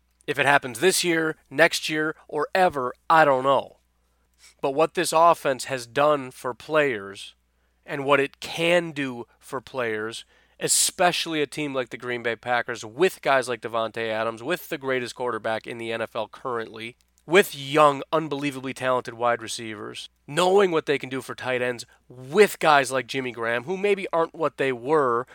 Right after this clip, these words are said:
but given the right offense, given the right tools, can be special. I'm choking, man. I'm, I'm choking with excitement. Jay Sternberger, I've been saying he was the best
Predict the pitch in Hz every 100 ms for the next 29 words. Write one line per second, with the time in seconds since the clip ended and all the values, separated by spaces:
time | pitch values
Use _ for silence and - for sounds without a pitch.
0 | - 147 131 - 202 202 180 151 139 131
1 | 123 120 113 135 120 117 120 175 185 147
2 | 131 120 - 139 123 117 - - 180 185
3 | 180 139 127 - - 156 143 - - -
4 | _ _ _ _ - - 147 - 113 101
5 | 104 101 - - - 156 156 139 117 107
6 | - 117 117 - - _ _ _ _ -
7 | 180 175 - 180 175 135 117 135 120 120
8 | 202 226 - - 143 123 92 - _ _
9 | _ _ _ _ _ _ _ 185 175 147
10 | 139 151 135 -